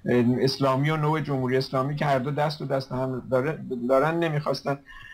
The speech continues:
و حق داشتن مردم. و اگر راه حلی برای سوریه وجود داشته باشه که به نظر من وجود داره، اینه که مردم دنیا به طور میلیونی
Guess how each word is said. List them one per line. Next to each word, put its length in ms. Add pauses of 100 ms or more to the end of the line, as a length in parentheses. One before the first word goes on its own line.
(140)
و 160
حق 260
داشتن 340
مردم. 500
و 160 (680)
اگر 340
راه 340
حلی 480
برای 340
سوریه 520 (600)
وجود 320
داشته 320
باشه 200
که 80
به 80
نظر 300
من 200
وجود 300
داره، 180
اینه 220
که 220 (1040)
مردم 400
دنیا 340
به 100
طور 180
میلیونی 720